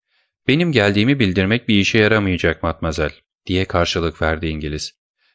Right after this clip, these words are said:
"Monsieur Morel benim ismimi bilmiyor. Bu beyin sadece benim sayın babanızın ticari ilişkileri olduğu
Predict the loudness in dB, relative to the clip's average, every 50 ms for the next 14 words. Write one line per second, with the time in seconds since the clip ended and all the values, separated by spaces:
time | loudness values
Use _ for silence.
0 | _ 0 0 0 2 2 0 2 2 2 4 2 2 2 0 0 0 0 0 -2
1 | -2 -2 -2 -2 0 0 0 0 0 0 -2 -4 -4 -6 -6 -8 -12 _ _ _
2 | _ _ _ _ _ 2 2 4 4 4 4 4 4 2 0 -2 -8 _ -8 -2
3 | 0 2 2 4 2 4 4 2 2 2 0 0 0 0 -2 -2 0 0 0 2
4 | 2 2 2 2 2 2 2 2 0 0 0 -2 -2 0 -2 -2 0 2 2 2
5 | 2 2 0 0 0 0 -2 -2 -2 0 2 2 4 4 4 4 4 2 2 2
6 | 2 2